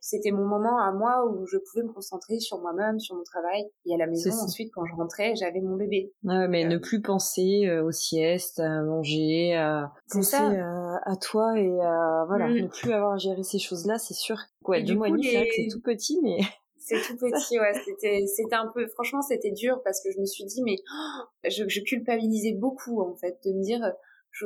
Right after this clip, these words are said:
Speaker 1: je privilégie ma, mon travail à mon enfant. Mais oh, quelle mère je suis. <laughs> Donc ça, ça a été un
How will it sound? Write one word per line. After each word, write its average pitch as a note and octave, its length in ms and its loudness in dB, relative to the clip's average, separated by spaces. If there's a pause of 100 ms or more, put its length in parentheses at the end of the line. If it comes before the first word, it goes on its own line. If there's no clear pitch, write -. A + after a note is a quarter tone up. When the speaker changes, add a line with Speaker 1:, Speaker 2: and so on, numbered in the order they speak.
(140)
Speaker 1:
je F#3+ 120 -4
privilégie A#3+ 600 -2
ma, G#3 200 2
mon G3 160 -4
travail A#3+ 480 -2
à G#3+ 60 0
mon G3 240 0
enfant. G3+ 160 -6 (100)
Mais F3+ 280 -8
oh, A3+ 360 2
quelle A3+ 160 0
mère A3 200 0
je G3 100 -2
suis. C4 300 0
<laughs> G3+ 420 -6
Donc A#3+ 160 0
ça, D#4 200 0
ça C#4 160 0
a G#3+ 40 4
été A#3 200 -2
un C#4 120 0